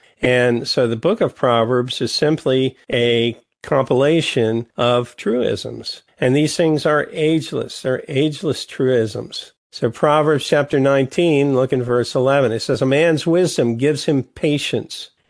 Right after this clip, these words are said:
and it is his glory to overlook an offense." Wow, how about that? Isn't that interesting? There's a time and a place for overlooking an offense. Now, w-,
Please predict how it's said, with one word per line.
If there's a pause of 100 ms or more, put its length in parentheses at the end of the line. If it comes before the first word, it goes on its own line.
and
it
is (100)
his
glory (160)
to (100)
overlook
an
offense."
Wow,
how
about
that? (140)
Isn't
that
interesting? (260)
There's
a
time
and
a
place
for
overlooking
an
offense.
Now, (240)
w-,